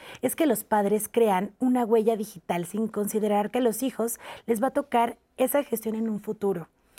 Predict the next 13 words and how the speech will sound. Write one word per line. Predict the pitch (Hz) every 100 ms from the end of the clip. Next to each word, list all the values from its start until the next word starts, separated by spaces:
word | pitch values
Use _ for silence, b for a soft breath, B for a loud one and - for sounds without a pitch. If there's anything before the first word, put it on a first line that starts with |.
| B B B
Esto | - - 381
puede | 339 339
traer | 269 254 220 -
repercusiones | 277 285 233 - 196 - 220 226
como | - 233 226
ciberacoso, | 226 - 202 196 220 214 - 214
bullying | 185 254 240 214 220 B B -
u |
otros | 277 277 302
problemas | - 226 220 226 220
psicológicos | - - 302 269 240 233 220 214 202
y |
emocionales | 196 190 185 202 208 208 202 254